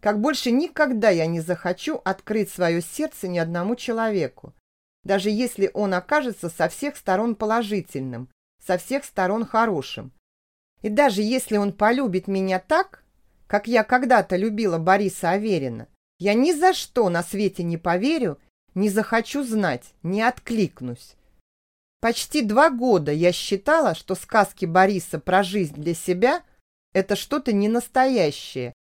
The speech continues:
притворное, игрушечное. А он, оказывается, вовсе не шутил. И теперь я тоже хочу остаться сама с собой.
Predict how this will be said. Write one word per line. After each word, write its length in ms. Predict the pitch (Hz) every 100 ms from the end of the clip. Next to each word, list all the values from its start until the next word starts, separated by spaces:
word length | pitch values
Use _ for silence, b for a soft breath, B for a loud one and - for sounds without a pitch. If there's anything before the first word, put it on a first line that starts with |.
| -
притворное, 880 | 233 247 202 202 160 147 131 127 131
игрушечное. 1000 | 233 220 226 185 - 139 - - 127 - - _ _ _
А 160 | - 180
он, 200 | 254 262
оказывается, 760 | 220 180 156 156 143 139 - 156
вовсе 360 | 220 240 170
не 140 | 165 180
шутил. 580 | - 202 - 135 123 _ _ _ -
И 80 | 220
теперь 380 | 240 233 330
я 140 | 320 294
тоже 360 | - 196 151
хочу 400 | - 151 - -
остаться 560 | 143 147 - 285 311 165
сама 380 | - 160 180 226
с 40 |
собой. 540 | - 226 208 170 127